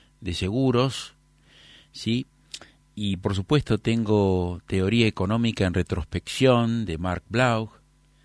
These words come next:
Tengo, vienen noventa días de cepo cambiario más estricto después del dólar soja relanzado o renovado. Tengo, no es necesariamente una fe de ratas.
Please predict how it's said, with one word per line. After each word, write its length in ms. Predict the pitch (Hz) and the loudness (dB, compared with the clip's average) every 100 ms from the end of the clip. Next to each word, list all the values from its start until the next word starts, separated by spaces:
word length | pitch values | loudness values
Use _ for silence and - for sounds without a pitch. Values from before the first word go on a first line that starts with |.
| _ _ _ _ _ _ | _ _ _ _ _ _
Tengo, 920 | 117 113 110 90 90 85 78 71 67 - _ _ _ _ _ - - | -10 -8 -8 -8 -8 -10 -12 -14 -18 -20 _ _ _ _ _ -20 -16
vienen 420 | 95 110 110 101 | -8 -6 -4 -4
noventa 420 | 98 101 107 98 98 | -4 -4 -2 0 2
días 260 | 113 98 | 4 2
de 120 | 85 | 0
cepo 380 | - 120 120 98 | 0 2 2 0
cambiario 540 | - 85 101 113 107 92 | -4 0 2 2 0 -2
más 220 | 95 95 | -4 -4
estricto 560 | 85 110 127 - 104 | -6 -2 -2 -2 -6
después 280 | 85 - 104 | -6 -4 -4
del 200 | 92 87 | -2 -2
dólar 320 | 98 98 85 | -2 -2 -4
soja 560 | - 110 - 90 73 - _ _ - | -6 -10 -8 -8 -8 -12 _ _ -8
relanzado 880 | 92 87 87 85 - 131 120 107 92 | -4 -2 -2 -2 2 2 4 0 -2
o 120 | 90 | -4
renovado. 720 | 90 85 98 120 104 98 104 _ _ _ _ _ - - - - - - _ - | -4 -4 0 2 0 -2 -10 _ _ _ _ _ -20 -20 -20 -20 -20 -20 _ 2
Tengo, 520 | 160 160 151 147 147 - _ _ | 4 6 6 6 4 -6 _ _
no 280 | 139 151 147 | 0 4 6
es 160 | 135 107 | 4 2
necesariamente 720 | - 101 113 107 110 117 107 | -2 0 4 4 4 2 0
una 180 | 98 92 | 0 -2
fe 240 | 110 104 | 0 2
de 260 | 92 90 95 | 2 0 0
ratas. 600 | 131 123 - 104 - | 2 2 0 -8 -10